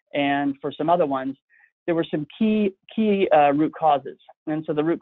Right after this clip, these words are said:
causes were the core platform that was selected over a decade ago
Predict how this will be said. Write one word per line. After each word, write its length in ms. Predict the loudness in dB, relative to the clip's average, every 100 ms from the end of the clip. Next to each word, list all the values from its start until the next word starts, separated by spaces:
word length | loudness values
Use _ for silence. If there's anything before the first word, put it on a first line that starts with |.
| 0
causes 380 | 2 2 -2
were 220 | -2 -2 -2
the 80 |
core 280 | -4 0 0 0
platform 640 | -2 -2 -4 -4 -4 -6 -10 _
that 260 | -4 -4 -2
was 100 | -6 -4
selected 560 | 0 0 2 0 0 0 -4
over 180 | -4 -4
a 40 |
decade 380 | -4 -4 -4 -6
ago 380 | -2 0 -2